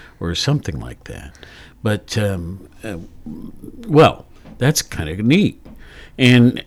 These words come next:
and, um, maybe you could describe, so you, you said, like, wood projects, but you also mentioned kinda quickly a three D,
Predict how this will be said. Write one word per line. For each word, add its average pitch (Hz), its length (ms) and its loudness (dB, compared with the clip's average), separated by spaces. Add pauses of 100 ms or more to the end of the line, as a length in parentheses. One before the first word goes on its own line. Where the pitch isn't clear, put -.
and, 123 460 6
um, 113 640 4
maybe 165 360 4
you 151 380 6
could 175 320 0
describe, 95 580 0
so 123 120 2
you, 123 160 6
you 143 300 0
said, 139 320 4
like, 113 260 2 (220)
wood 110 520 4
projects, - 1000 -8 (760)
but 107 180 -4
you 139 80 2
also 180 320 0
mentioned 104 800 0 (760)
kinda 135 220 -2 (120)
quickly - 520 -8 (640)
a 110 100 0
three 135 480 2
D, 110 600 2